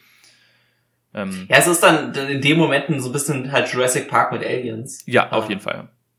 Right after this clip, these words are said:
Speaker 2: Und das funktioniert halt einfach super. Da weiß er halt genau, wie er es macht, auch am Anfang, dass man sie we-, erstmal wenig sieht. Dann siehst du, wie die ersten Menschen quasi sterben durch eine, eine Videokamera oder so.
Speaker 1: Mhm.
Speaker 2: Also alle solche Shots sind halt einfach kreativ und machen das dann halt von,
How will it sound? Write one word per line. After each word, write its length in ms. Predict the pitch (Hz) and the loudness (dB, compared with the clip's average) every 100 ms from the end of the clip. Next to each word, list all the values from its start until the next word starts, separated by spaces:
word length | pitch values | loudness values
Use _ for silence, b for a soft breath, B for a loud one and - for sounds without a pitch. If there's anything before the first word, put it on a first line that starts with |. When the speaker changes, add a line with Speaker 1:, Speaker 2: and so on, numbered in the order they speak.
| _ | _
Speaker 2:
Und 140 | - 120 | -6 -2
das 180 | 117 - | -2 0
funktioniert 540 | 139 127 131 127 123 | -4 -4 -6 -4 -2
halt 120 | 113 | -4
einfach 260 | - - 110 | -4 -10 -12
super. 400 | - 117 113 - | -12 -10 -6 -4
Da 120 | 107 | 0
weiß 220 | 117 117 | 2 2
er 100 | 160 | 2
halt 180 | 135 127 | 2 2
genau, 300 | 127 120 127 | 0 -2 -2
wie 60 | 131 | 0
er 100 | 117 | 0
es 140 | - | 0
macht, 260 | 127 - - | 0 0 0
auch 120 | 113 | -4
am 100 | 117 | -2
Anfang, 340 | 117 135 - 123 | -2 -4 -6 -6
dass 160 | 120 | -4
man 160 | 120 113 | -4 -4
sie 220 | 113 107 | -8 -6
we-, 260 | 131 156 151 | 0 0 0
erstmal 400 | 127 - 117 110 | -2 0 -2 -4
wenig 360 | 131 160 160 - | 0 2 2 -2
sieht. 240 | 151 156 B B | -6 -8 B B
Dann 180 | 120 120 | -4 -2
siehst 280 | 127 139 - | -2 -4 -4
du, 300 | 135 127 127 - | -2 -2 -2 -14
wie 180 | - 123 | -10 -4
die 120 | 120 | 0
ersten 320 | 117 120 - | 2 0 0
Menschen 360 | 120 120 - 135 | -4 -4 -4 -4
quasi 240 | 127 113 113 | 0 0 -2
sterben 460 | - 123 127 120 | -2 2 2 0
durch 260 | 123 127 127 | -2 -4 -2
eine, 300 | 120 113 B B - | -2 -2 B B -8
eine 160 | 120 | -4
Videokamera 920 | 123 156 170 156 160 151 143 147 143 | 0 4 6 6 2 2 2 2 0
oder 220 | 147 147 123 | 0 0 0
so. 100 | 107 | 0
Speaker 1:
Mhm. 320 | 107 123 - _ b b b | 0 -4 -10 _ b b b
Speaker 2:
Also 180 | 131 135 - | -2 0 4
alle 200 | 156 170 | 6 6
solche 600 | 143 147 160 - - - - | 4 4 2 0 -4 -16 -10
Shots 360 | - - 151 - | -4 2 2 2
sind 160 | 135 | -2
halt 180 | 143 107 | -4 -4
einfach 280 | 120 123 117 | -4 -4 -6
kreativ 640 | - 113 113 - 160 160 123 | -2 -2 -2 -4 -8 -8 -6
und 140 | 117 | -2
machen 280 | 120 127 127 | -2 -2 -4
das 140 | 123 | -4
dann 200 | 123 120 | -6 -4
halt 220 | 117 117 | -2 -4
von, 400 | - - 123 117 | -4 -2 -2 -2